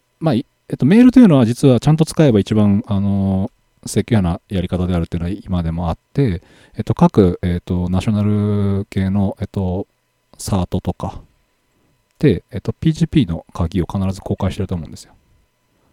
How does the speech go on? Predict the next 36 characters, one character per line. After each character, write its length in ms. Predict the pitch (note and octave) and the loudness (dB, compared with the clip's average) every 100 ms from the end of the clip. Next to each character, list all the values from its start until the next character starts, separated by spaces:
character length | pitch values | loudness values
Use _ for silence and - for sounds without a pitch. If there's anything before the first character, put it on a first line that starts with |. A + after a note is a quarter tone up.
| _ _ _ _ _ - | _ _ _ _ _ -6
な 200 | A2 E3 | -2 0
ん 80 | C#3 | 0
で 100 | F2 | -2
す 100 | - | -4
け 80 | F#2 | -2
ど、 300 | G#2 F2 - - | 0 -2 -6 -12
え 100 | - | -10
っ 40 | |
と、 300 | - F#2+ F#2 | -4 -2 -2
こ 140 | - C#3+ | 0 2
ん 20 | |
な 140 | D#3 | 4
こ 100 | E3 | 6
と 120 | D3+ A2+ | 6 4
は 180 | E2+ | 2
一 100 | E2+ - | -4 0
般 160 | A2+ | 2
ユ 100 | B2+ | 4
ー 40 | A2+ | 4
ザ 100 | F2+ | 2
ー 40 | |
に 120 | E2+ | -2
で 100 | E2 | -4
き 100 | - | 0
る 60 | A2+ | 0
か 100 | E2 | -2
っ 20 | |
て 180 | - - | -6 -8
い 60 | F#2+ | -6
う 40 | |
の 80 | E2 | -6
は、 160 | - - - _ _ _ _ _ _ | -8 -18 -20 _ _ _ _ _ _
や 100 | - | -12
っ 20 | F#2+ | -6
ぱ 120 | D#2+ | -6
り、 300 | E2 - | -6 -12